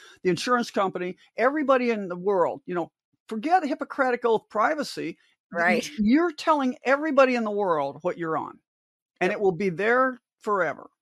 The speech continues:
Speaker 1: you know?
Speaker 2: Yep. Yeah. And it, it's, uh,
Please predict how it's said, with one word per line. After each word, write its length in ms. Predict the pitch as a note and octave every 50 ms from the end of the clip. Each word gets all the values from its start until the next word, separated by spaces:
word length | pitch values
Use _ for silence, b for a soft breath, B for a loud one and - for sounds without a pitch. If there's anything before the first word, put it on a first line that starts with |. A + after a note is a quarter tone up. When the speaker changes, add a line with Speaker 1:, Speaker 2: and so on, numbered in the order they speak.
| _ _
Speaker 1:
you 140 | - D#3 D3
know? 240 | C#3+ C#3+ D3 C#3 - F#3 F3
Speaker 2:
Yep. 100 | E3 C#3+ - _ - - _ _ _ _ _ _ _ _ _ _ _ _
Yeah. 340 | - F3 F3 E3 D#3 D3 D3 b b b b b b b -
And 200 | G#3 A3 A3+ A3
it, 120 | G3+ - - _ -
it's, 340 | A#3 A3 G#3+ A3 - -
uh, 140 | C#4+ G#3+ -